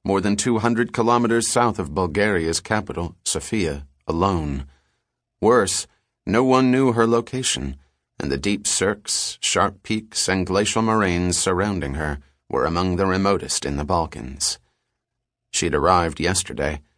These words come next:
finding the camp at the base of a forested slope. A low methodic hum rising from one of the tents,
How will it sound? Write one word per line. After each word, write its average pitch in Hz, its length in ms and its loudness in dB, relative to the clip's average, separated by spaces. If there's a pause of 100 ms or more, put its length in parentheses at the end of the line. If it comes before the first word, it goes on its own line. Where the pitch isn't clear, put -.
(160)
finding 85 460 0
the 76 100 -4
camp 92 460 -2
at 71 140 -4
the - 60 -4
base 76 460 -2
of 78 100 -4
a - 60 -4
forested 76 600 -4
slope. 71 320 -2 (2750)
A 90 80 4
low 104 260 6
methodic 110 580 2
hum 78 440 -2
rising 85 540 0
from 82 180 -4
one 87 160 0
of 78 120 -8
the 73 80 -12
tents, - 520 -6